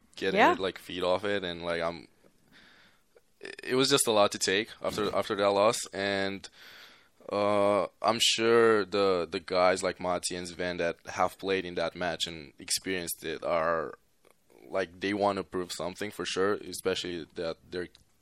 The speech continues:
Speaker 1: the captains this year and it's their last season, and they wanna do something great for sure. They wanna leave with, like, a national championship or a great run. So it, it was definitely, um, even,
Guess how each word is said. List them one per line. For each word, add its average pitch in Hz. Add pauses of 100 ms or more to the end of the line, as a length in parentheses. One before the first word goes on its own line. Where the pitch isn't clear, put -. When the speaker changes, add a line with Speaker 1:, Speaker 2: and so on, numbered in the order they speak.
(360)
Speaker 1:
the 101
captains 92
this 98
year 98
and 87
it's 82
their 87
last 87
season, 95
and 80 (720)
they 101
wanna 98
do 95
something 92
great 87
for 90
sure. 90
They 92
wanna 87
leave 87
with, 82
like, 80
a 80
national 85
championship 98
or 73 (360)
a 78 (200)
great 87
run. 92 (140)
So 90 (880)
it, 104
it 87
was 110
definitely, 110
um, 90 (1300)
even, 117